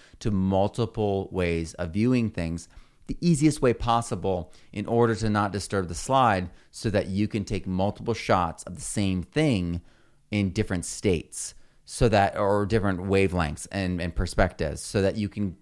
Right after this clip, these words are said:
c-, get a much better and more accurate understanding of what's actually going on. 'Cause in dark field, I mean, you can see the colors of the minerals in a completely more realistic way. In the blue light,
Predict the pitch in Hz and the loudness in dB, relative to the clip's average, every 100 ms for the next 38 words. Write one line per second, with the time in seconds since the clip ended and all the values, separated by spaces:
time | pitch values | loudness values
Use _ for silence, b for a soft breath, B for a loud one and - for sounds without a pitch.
0 | - 120 107 - 95 95 110 135 - 104 | -10 -8 -2 2 2 2 2 0 -2 -4
1 | 107 98 95 95 90 90 - - 104 104 | 0 0 0 0 -2 -2 -4 -4 -4 -4
2 | 101 92 87 85 - 82 76 80 - - | -6 -6 -6 -8 -8 -8 -6 -8 -8 -4
3 | 85 82 90 82 78 76 73 69 64 - | -4 -6 -10 -8 -8 -10 -12 -14 -18 -20
4 | b b b b b b _ 110 98 101 | b b b b b b _ -4 0 2
5 | 107 135 131 - 104 95 90 - b b | 6 4 2 0 2 2 -2 -6 b b
6 | b b b b b b _ - 101 92 | b b b b b b _ -4 -4 -2
7 | 104 - 107 104 - 180 175 - 87 - | -6 -4 -4 -2 0 0 0 -4 -10 -10
8 | 156 - - - - 90 92 104 - - | -12 -12 -16 -18 -14 -12 -6 -6 -6 -4
9 | 202 190 156 139 98 101 104 104 98 90 | 0 0 2 0 0 0 2 2 0 -2
10 | 95 98 95 87 - 85 - 131 147 95 | 0 0 0 -4 -8 -10 -4 -2 -2 -4
11 | - - - b b b _ 110 104 98 | -10 -18 -20 b b b _ 0 2 2
12 | 95 95 92 90 90 85 - 95 92 98 | 0 0 0 -2 -2 -6 -10 -6 -4 0
13 | 113 175 170 98 82 80 82 | 2 4 2 2 0 -2 -4